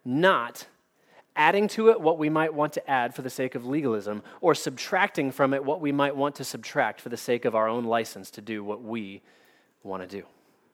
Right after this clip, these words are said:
Third one, social pressure. The social pressure to deny Jesus. And this one i-, is maybe the most tragic in this story. Look at verses eighteen through twenty-two.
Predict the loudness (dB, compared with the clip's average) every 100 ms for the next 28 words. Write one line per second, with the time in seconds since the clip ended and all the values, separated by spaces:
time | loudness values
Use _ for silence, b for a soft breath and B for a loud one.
0 | _ _ _ _ _ _ _ _ _ _
1 | _ _ _ _ _ -12 0 2 2 -2
2 | -6 _ b b b b -6 -6 -6 -10
3 | -12 -16 -16 -20 _ _ _ B B B
4 | -8 -2 0 0 0 -6 -2 -2 -2 -6
5 | -8 -10 -8 -4 -2 -2 -6 -10 B B
6 | -8 -8 -8 -10 -4 0 0 0 0 0
7 | 2 0 0 -4 0 0 0 -2 -2 -4
8 | -6 -16 B B -10 -2 2 2 0 -6
9 | -2 -2 -2 -2 -2 0 0 -2 -2 -2
10 | -4 -4 -6 -4 -4 -4 -8 -6 -6 -6
11 | -6 -8